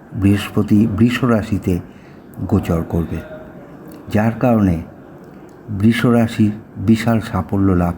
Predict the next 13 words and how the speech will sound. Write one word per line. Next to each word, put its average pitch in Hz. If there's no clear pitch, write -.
করতে 90
চলেছে। 87
আপনার 95
টাকা 101
পয়সার 104
সমস্যা 98
এবার 90
মিটতে 92
চলেছে। 85
বৃষ 113
রাশিতে 131
গমনের 110
জন্য 98